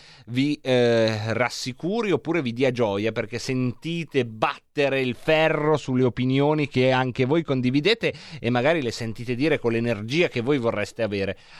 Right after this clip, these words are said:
Altre volte questo stile più diretto, interlocutorio,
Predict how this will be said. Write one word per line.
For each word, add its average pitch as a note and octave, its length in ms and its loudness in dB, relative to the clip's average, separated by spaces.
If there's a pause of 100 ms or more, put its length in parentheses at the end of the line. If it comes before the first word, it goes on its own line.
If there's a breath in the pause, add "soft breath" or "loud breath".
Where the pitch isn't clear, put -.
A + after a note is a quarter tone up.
Altre E3 360 0
volte F3 380 0
questo - 260 -6
stile A#2 360 -2
più B2+ 140 -6
diretto, A#2+ 420 0
interlocutorio, A2+ 840 0